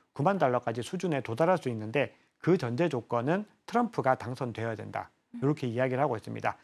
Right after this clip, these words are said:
Speaker 1: 그런데 반대 시나리오는 굉장히 좀 좋지 못한 시나리오를 얘기하고 있는데 만약에 해리스가 승리하게 됐다. 그때는 비트코인 가격이 삼만에서 사만 달러대로 하락할 가능성도 있다.
Speaker 2: 음.
Speaker 1: 이렇게 이야기를 하고 있기 때문에 결국 우리 투자자들이, 어,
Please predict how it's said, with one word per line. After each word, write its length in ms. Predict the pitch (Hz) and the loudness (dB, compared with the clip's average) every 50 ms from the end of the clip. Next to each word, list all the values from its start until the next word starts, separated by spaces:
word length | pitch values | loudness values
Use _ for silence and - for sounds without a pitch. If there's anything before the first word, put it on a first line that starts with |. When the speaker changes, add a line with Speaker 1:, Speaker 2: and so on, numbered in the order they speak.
| _ _ _ - | _ _ _ 0
Speaker 1:
그런데 380 | - 156 165 151 147 143 147 | 2 4 6 6 6 6 4
반대 380 | 143 - - 120 147 185 247 240 | 4 2 0 2 4 4 4 4
시나리오는 680 | 196 - 170 147 131 135 147 139 120 120 139 147 117 104 - _ _ _ _ | 2 2 0 2 2 2 2 0 0 0 0 -2 -2 -4 -10 _ _ _ _
굉장히 360 | - 127 139 156 196 175 151 | -2 0 2 4 4 4 4
좀 160 | 135 151 139 117 | 2 0 -2 0
좋지 260 | - 135 139 - 240 | -2 -4 -2 -2 -2
못한 240 | 185 135 - 143 127 | -2 0 -2 -2 -4
시나리오를 560 | - - 147 139 135 135 156 147 120 113 107 | -2 0 2 2 2 4 4 2 2 2 -2
얘기하고 380 | 117 120 131 143 156 156 139 | -2 0 0 0 0 0 0
있는데 400 | 113 107 110 110 120 143 160 160 - - _ _ | -2 -2 -4 -2 0 0 0 0 -4 -20 _ _
만약에 560 | - 104 131 180 220 233 196 208 202 220 214 - _ _ _ - | -2 0 2 2 2 2 2 2 0 0 -2 -6 _ _ _ 0
해리스가 560 | 262 262 285 - - - 139 123 117 104 - _ _ | 2 2 2 2 2 -2 2 2 2 0 0 _ _
승리하게 380 | - - 233 226 196 147 123 120 | -6 -2 2 4 4 4 2 2
됐다. 360 | 107 104 - - 104 - - _ _ _ _ _ - | -4 -6 -4 -4 -6 -6 -6 _ _ _ _ _ -2
그때는 480 | - 165 170 - 160 143 143 156 151 - | -2 0 2 4 4 4 6 4 2 0
비트코인 380 | 131 127 - 165 - 135 123 | -2 -4 -4 -2 -2 -2 -2
가격이 560 | 110 95 101 98 117 113 110 127 160 170 170 - - _ _ - | -2 -6 -6 -4 -4 -4 0 2 2 0 0 -2 -18 _ _ -12
삼만에서 640 | - - 233 240 226 185 139 127 120 113 143 139 | -2 0 2 4 4 4 2 2 0 0 0 -2
사만 320 | 131 - - 185 220 226 208 | -2 0 -2 0 0 0 2
달러대로 560 | - 123 123 120 113 - 113 110 110 131 147 | 2 2 2 0 -2 -2 -4 -2 0 0 0
하락할 340 | 135 165 214 226 220 190 139 | 0 0 -2 -2 -2 -2 -4
가능성도 500 | - 110 117 120 - - 113 107 110 107 | -4 -6 -6 -6 -6 -8 -8 -8 -8 -8
있다. 260 | - - 110 107 - | -4 -2 -2 -2 -2
Speaker 2:
음. 200 | 262 - - _ - | -6 -18 -18 _ 0
Speaker 1:
이렇게 280 | - 147 175 165 - 139 | 2 4 4 4 2 2
이야기를 300 | 127 127 135 131 139 135 | 4 4 4 4 2 2
하고 180 | 190 196 180 139 | 2 2 2 0
있기 140 | 110 131 | 0 -2
때문에 420 | - - 175 143 117 135 147 120 - - - _ _ - | -2 0 0 0 2 0 0 -2 -2 -10 -20 _ _ 2
결국 300 | - 151 190 247 226 185 | 4 4 6 6 6 4
우리 160 | 160 170 165 | 4 4 2
투자자들이, 840 | - - 202 262 262 - - 165 127 123 117 120 160 185 208 202 - _ _ _ _ _ - | -2 -2 0 0 2 4 2 2 2 0 0 2 2 2 2 -2 -8 _ _ _ _ _ 2
어, 240 | 139 139 135 139 | 4 4 4 4